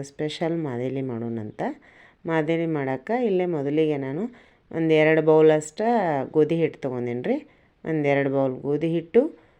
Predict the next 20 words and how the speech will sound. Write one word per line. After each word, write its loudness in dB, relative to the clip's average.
ಒಂದು -2
ಬೌಲ್ 0
ಸಣ್ಣ -2
ರವೆ 0
ರೀ -2
ಇದು, -4
ಸಿಮೋಲಿನ್ -4
ರವೆ, -4
ಸಣ್ಣ -6
ರವೆ 0
ತೊಗೊಂಡನು. -6
ದಪ್ಪ -2
ಆದ್ರೆ 0
ಸರಿ -6
ಅನ್ಸೋದಿಲ್ಲ, -8
ಅದಕ್ಕೆ -8
ಸಣ್ಣ -8
ರವೆ -6
ತೊಗೊಂಡೆ -8
ನಾನು. -10